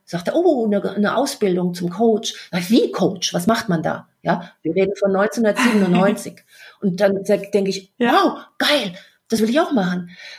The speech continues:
Speaker 1: Die Unterschiede zwischen Therapie und Coaching sind so gravierend für mich gewesen, dass ich gesagt hab: "Ja, das mache ich auch."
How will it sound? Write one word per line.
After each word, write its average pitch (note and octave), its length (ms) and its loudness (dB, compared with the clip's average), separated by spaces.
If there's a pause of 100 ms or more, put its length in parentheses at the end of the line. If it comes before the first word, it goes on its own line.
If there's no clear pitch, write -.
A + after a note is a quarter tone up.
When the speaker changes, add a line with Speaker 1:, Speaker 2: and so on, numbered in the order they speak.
(120)
Speaker 1:
Die A#3 80 4
Unterschiede D4 520 2
zwischen A#3+ 280 0
Therapie A#3 400 -2
und A#3+ 120 2
Coaching A3+ 360 0
sind G#3+ 200 0
so A#3+ 100 -2
gravierend B3 460 0
für B3 120 -2
mich A#3 200 2
gewesen, G#3 300 2
dass G3 120 0
ich - 60 -12
gesagt G3+ 280 -4
hab: F3+ 260 -2
"Ja, - 380 -2
das G3 160 -2
mache F#3 200 0
ich F3+ 160 -10
auch." B2+ 220 -8